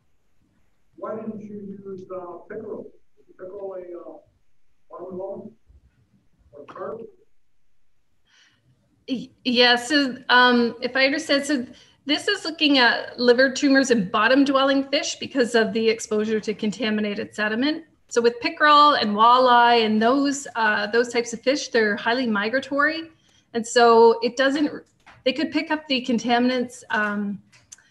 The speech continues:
Speaker 2: in other locations other than those geographical sites, uh, where they reside. Um, it's not to say that we don't look at contaminant levels in those fish, uh, that we do. We look at, though, the contaminant levels, um,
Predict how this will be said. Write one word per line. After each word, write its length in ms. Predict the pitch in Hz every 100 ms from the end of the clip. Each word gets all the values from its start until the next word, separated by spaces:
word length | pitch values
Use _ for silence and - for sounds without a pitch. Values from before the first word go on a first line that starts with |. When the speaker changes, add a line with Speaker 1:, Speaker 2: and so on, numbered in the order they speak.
| _ _
Speaker 2:
in 180 | 233 233 -
other 200 | 233 233
locations 640 | 226 214 233 233 269 254
other 240 | 226 226
than 220 | 220 226 226
those 160 | 220 208
geographical 720 | 233 226 220 214 220 - 220
sites, 640 | 214 226 214 247 - - _ _ _
uh, 260 | 220 208 208
where 200 | 208 214
they 200 | 202 208
reside. 720 | 202 196 190 196 190 196 220 - _ - - - _ -
Um, 300 | 202 208 -
it's 160 | 240
not 140 | 269 277
to 40 |
say 220 | - 359
that 240 | 302 254 220
we 100 | 262
don't 220 | 254 -
look 180 | 226 247
at 140 | 269
contaminant 460 | 285 254 269 269 233
levels 440 | 254 262 277 269
in 80 | 262
those 300 | 247 254 254
fish, 540 | - 302 - - - _ -
uh, 200 | 214 214
that 140 | 220 233
we 160 | 233
do. 400 | 190 220 262 330
We 120 | 233 233
look 220 | 240 247
at, 220 | 269 _
though, 440 | 233 226 226 226
the 160 | 226 220
contaminant 500 | 226 220 233 226 233
levels, 540 | 220 220 214 208 - _ -
um, 260 | 214 208